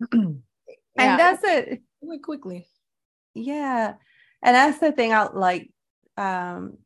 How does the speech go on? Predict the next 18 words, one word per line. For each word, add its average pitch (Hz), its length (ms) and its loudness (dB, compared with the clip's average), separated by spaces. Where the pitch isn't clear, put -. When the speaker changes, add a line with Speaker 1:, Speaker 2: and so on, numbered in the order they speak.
Speaker 1:
there 220 260 6
are 262 160 4
things, 175 560 0
and 180 100 4
I, 180 100 4
and 180 200 2
I 185 100 0
think 196 400 -6
there 190 180 0
are 175 40 0
different 165 480 -4
reasons 160 720 -4
why, 160 600 2
you 294 80 0
know, 254 100 4
guys 180 460 2
won't 175 580 -4
commit 165 600 -4